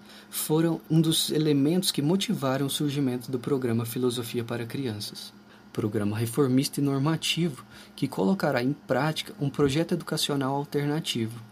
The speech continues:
que pretende, desde a infância, contribuir para a formação de pessoas e instituições mais racionais e democráticas, a partir da filosofia.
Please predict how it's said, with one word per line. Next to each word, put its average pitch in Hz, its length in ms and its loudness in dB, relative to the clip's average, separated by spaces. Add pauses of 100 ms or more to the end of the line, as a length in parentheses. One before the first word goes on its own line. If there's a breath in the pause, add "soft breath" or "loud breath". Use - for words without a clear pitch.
(240 loud breath)
que 127 140 -2
pretende, 110 680 -2
desde 156 440 0
a - 20 2
infância, 151 640 -2 (180)
contribuir 117 640 0
para 117 220 -4
a - 20 -2
formação 151 480 0
de 143 100 -2
pessoas 170 600 0
e 151 40 0
instituições 127 800 -2
mais 117 260 0
racionais 127 600 -2
e 127 60 -10
democráticas, 127 840 -6 (380 loud breath)
a 110 80 -4
partir 113 380 -2
da 117 120 2
filosofia. 135 760 -4